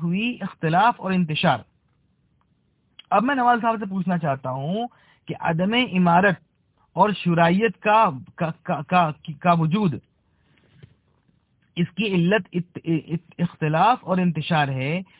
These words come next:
کیا وہ علت، یعنی علت انتشار و اختلاف آج کے وقت میں نہیں پائی جا رہی ہے؟ آج سے بائیس تئیس سال پہلے جب شورا بنائی گئی تھی اور امیر نہیں منتخب کیا جا سکا تھا، اس کی کیا وجہ تھی؟ اس کی وجہ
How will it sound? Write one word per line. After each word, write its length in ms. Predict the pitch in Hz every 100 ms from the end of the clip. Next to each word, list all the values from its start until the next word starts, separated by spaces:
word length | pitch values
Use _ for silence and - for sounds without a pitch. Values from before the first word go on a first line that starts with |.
| _ _
کیا 300 | 156 165 240
وہ 160 | 262 240
علت، 360 | 208 214 180 -
یعنی 280 | 135 160 175
علت 260 | 160 156 175
انتشار 540 | 220 185 160 160 180
و 80 | 180
اختلاف 500 | 160 - 151 170 156 - _ -
آج 180 | 151 185 -
کے 80 |
وقت 200 | 175 170
میں 80 | 160
نہیں 100 | 143
پائی 220 | 135 160
جا 140 | 185 214
رہی 180 | 240 262
ہے؟ 40 | 262 _ _ _ _ _ _ _ _ _
آج 160 | 151 185 202
سے 80 |
بائیس 420 | 190 151 202 277 -
تئیس 240 | 240 247 -
سال 220 | 208 196
پہلے 520 | 185 160 151 170 233 - - _ -
جب 220 | 135 220 185 -
شورا 240 | 180 185 214
بنائی 400 | 170 170 202 175
گئی 180 | 160 147
تھی 360 | 160 175 214 - _ -
اور 160 | - -
امیر 360 | 156 170 233 233
نہیں 320 | 170 180 269
منتخب 400 | 247 202 208 180
کیا 200 | 180 175
جا 160 | 160
سکا 280 | 156 151 135
تھا، 320 | 131 156 190 - _ _ -
اس 120 | 175
کی 120 | -
کیا 180 | 202 269
وجہ 280 | 269 220 185
تھی؟ 180 | - 127 _ _ _ _ _ _ _ _ _ _ _ _ _ _ _ _ _ _ _ _
اس 120 | 165
کی 100 | -
وجہ 180 | 233 208